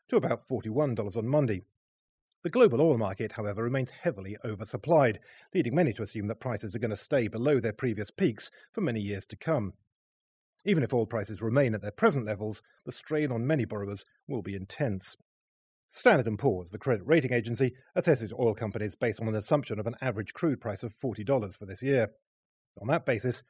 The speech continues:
forty percent of the U S production and oilfield services companies that it covers are rated B minus or lower. Thomas Waters of S and P says,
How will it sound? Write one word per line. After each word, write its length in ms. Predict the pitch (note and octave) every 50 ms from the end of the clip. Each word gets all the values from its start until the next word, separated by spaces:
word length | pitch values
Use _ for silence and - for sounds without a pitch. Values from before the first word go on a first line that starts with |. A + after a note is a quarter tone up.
| _ _ _ _ -
forty 260 | - G#3 C#3+ G#2 G2
percent 380 | F2 G#2 - - D#3 A2 F#2+
of 80 | G#2 F2
the 80 | F#2 G#2
U 120 | A#2+ A#2
S 120 | G#2+ -
production 460 | - - A#2+ A#2 B2 B2+ - - C3 A#2+
and 120 | G#2 G#2+
oilfield 460 | A2 B2 B2+ B2 G#2 - A#2 G#2 G2
services 400 | - E3+ E3 D3+ G#2+ - A2 -
companies 400 | - C3 B2 G#2+ A#2+ G#2 G#2+ -
that 100 | - -
it 80 | A#2 -
covers 320 | - - - C#3 C3 - - - - - - -
are 60 | D#3
rated 360 | C#3+ C3 G2 A2+ G2+ F2 -
B 160 | - C3 A2+ G2+
minus 360 | A2 A#2+ A#2+ A2+ G#2 G2 -
or 80 | G#2 G#2+
lower. 340 | A#2 C#3 C#3+ B2 G#2+ G2+ - _ _ _ _ _ _ _ _ _ _ _ _ _ _ _
Thomas 240 | - E3+ A#2 G2+ -
Waters 280 | D3+ E3 B2+ A#2+ G#2
of 80 | A#2 G#2+
S 140 | B2 A#2+ -
and 100 | A#2 G#2
P 140 | B2+ C#3 A#2
says, 300 | - F3 D3 A#2 G2+